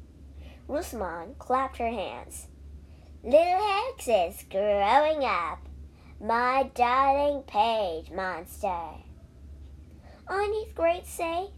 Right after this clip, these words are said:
that the ripped page case is solved. You should try to keep your kitchen neater. Clean clues are better. I took two bones from my pocket.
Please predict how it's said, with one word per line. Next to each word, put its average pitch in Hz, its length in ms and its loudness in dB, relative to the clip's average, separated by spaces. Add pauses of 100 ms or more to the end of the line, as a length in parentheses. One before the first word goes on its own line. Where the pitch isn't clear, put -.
that 208 180 0
the 208 100 -2
ripped 233 480 -4
page 277 420 2
case 302 460 -2 (180)
is 214 200 -6
solved. - 800 0 (1080)
You 220 140 -4
should 349 280 -6
try 339 400 4
to 247 120 -2
keep 285 300 -4
your 277 260 2
kitchen 285 460 -4
neater. 269 400 -4 (1000)
Clean 311 460 -4
clues 370 680 -6 (140)
are 196 220 0 (140)
better. 208 340 0 (960)
I 339 80 -4
took 381 300 -6
two 403 220 -2
bones 381 600 -2 (160)
from 214 160 -6
my 220 180 0
pocket. - 460 -8